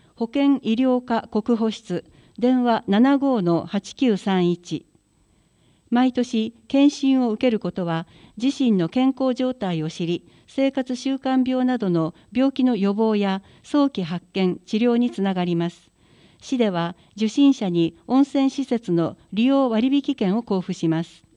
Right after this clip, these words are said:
対象、村上市国民健康保険の加入者で、市が実施する特定健康診査、人間ドックを受けた人。市内にお住まいの後期高齢者医療加入者で、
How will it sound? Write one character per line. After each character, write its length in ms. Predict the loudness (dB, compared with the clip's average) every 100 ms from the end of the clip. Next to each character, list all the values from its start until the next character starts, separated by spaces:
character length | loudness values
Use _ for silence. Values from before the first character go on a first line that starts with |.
| _ _ _ -20 _ -6
対 220 | -2 -2
象、 380 | -2 -4 -4 -8 _ _ _ _ _
村 240 | -2 -2
上 240 | 0 0 0
市 300 | -2 -6 -6
国 240 | -6 2
民 200 | 6 6 4
健 160 | 2
康 240 | 0 0 -2
保 100 | -2
険 280 | 0 0
の 100 | 0
加 160 | 0 2
入 220 | 4 4
者 180 | 0 -4
で、 200 | -4 -6 _ -20 -20
市 220 | -6 -4
が 120 | -2
実 180 | -4 -8
施 180 | -6 -6
す 160 | -6 -4
る 220 | -6 -8 _ _ -8
特 220 | -6 -6
定 260 | -2 0 2
健 280 | 2 2 2
康 220 | 0 0
診 280 | 0 0 0
査、 260 | -2 -8 -8 -20 -20 _ 4
人 260 | 8 8
間 200 | 8 4
ド 100 | 2
ッ 40 | -2
ク 200 | -2 -2
を 80 |
受 200 | -2 -4
け 40 | -4
た 120 | -4
人。 280 | -6 -8 -10 _ _ _ _ _ _ _ _ _ -2
市 160 | 8
内 200 | 8 8
に 160 | 6 4
お 60 | 0
住 180 | 0 2
ま 140 | 4
い 80 | 2
の 240 | 0 -2 -4
後 240 | 0 0
期 120 | 0
高 260 | -2 0 0
齢 180 | 0 -2
者 240 | -4 -4
医 100 | 0
療 220 | 2 2 2
加 160 | 4
入 200 | 4 4
者 160 | 0 -2
で、 220 | -4